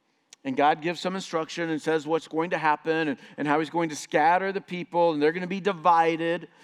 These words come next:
and what's going to happen. And, and, and he gives us some detail that we're not taking the time to read. And Gomer gives Hosea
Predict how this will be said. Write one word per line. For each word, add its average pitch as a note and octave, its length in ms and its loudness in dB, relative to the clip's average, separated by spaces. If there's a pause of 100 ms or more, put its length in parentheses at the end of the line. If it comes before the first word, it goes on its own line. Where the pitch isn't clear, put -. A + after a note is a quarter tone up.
(120)
and D3 140 -2
what's E3 200 2
going E3+ 240 -2
to E3+ 40 0
happen. D#3+ 340 0
And, D3+ 140 -2
and, D3+ 140 0
and D#3 200 -4
he D#3 60 -2
gives D#3+ 300 -4
us C#3+ 80 -10
some D3+ 160 -6
detail C#3 580 -2 (200)
that D3 100 0
we're D3 160 0
not D3+ 180 -2
taking D3 260 -2
the C3+ 60 -2
time C3 360 -2
to C#3 140 -8
read. B2+ 300 -6 (1300)
And D3+ 340 0
Gomer F3 340 0
gives E3+ 360 -4
Hosea D#3+ 480 4